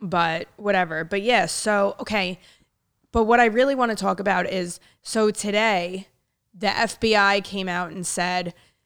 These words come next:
um, in the notebook that they found alongside his remains, uh, he admitted to her mur-, to murdering her.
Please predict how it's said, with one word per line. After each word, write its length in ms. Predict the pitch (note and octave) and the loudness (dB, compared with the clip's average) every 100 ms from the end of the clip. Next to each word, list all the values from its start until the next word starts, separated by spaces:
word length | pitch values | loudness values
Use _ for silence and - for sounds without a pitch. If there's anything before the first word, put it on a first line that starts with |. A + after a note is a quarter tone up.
| _ _ - | _ _ -2
um, 360 | G#3 F#3 F3 F3+ | 2 4 2 -2
in 160 | A#3 A#3 | 2 4
the 80 | A3+ | 6
notebook 640 | G#3 G#3 A#3 A3+ G3 F3+ | 6 6 4 4 4 4
that 180 | G3 F#3 | 0 2
they 120 | G3+ | 0
found 540 | F#3+ G3+ F#3 F3+ F3 E3 | 0 2 2 2 0 -2
alongside 600 | F3+ F3+ F#3 F#3 F#3 F3+ | -2 -2 -2 0 0 2
his 200 | F#3 F#3 | -2 -4
remains, 720 | E3+ E3+ E3+ C#3+ D#3 F3 - - - _ _ - | -4 -4 -4 -6 -12 -12 -14 -18 -20 _ _ -2
uh, 380 | F#3 E3 D#3+ | 0 2 0
he 340 | D#3+ - A3+ G3 | -4 -4 -2 0
admitted 340 | F#3+ G3 F#3 | 0 -2 -2
to 140 | F3 F3 | -6 -6
her 180 | F#3+ | -6
mur-, 340 | F3 E3 - F3 | -6 -6 -6 -8
to 140 | - | -8
murdering 440 | F#3 F3 E3+ A#2+ D3+ | -6 -4 -4 -6 -8
her. 320 | C3+ G#2+ F3+ | -6 -6 -10